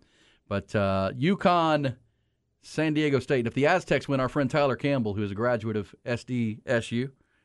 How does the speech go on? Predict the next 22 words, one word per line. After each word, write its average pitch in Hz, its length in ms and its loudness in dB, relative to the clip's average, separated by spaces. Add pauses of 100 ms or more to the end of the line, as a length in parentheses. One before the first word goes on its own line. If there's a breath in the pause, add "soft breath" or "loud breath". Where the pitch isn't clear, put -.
(300)
Tyler 117 200 -2
Campbell 120 260 -4
from 113 160 -8
T 127 160 -6
C 120 180 -6
Speaks, - 480 -10
will 113 100 -8
be 113 160 -2
very 117 260 0
excited. 113 420 -4 (680)
Um, 101 580 -4
you 131 100 -2
got 147 160 2
to - 80 -20
talk 135 220 0
to 120 60 -8
T 143 180 -2
C 139 180 0
on 123 140 0
Saturday 131 280 2
night, 143 220 0
Ty, 117 300 -2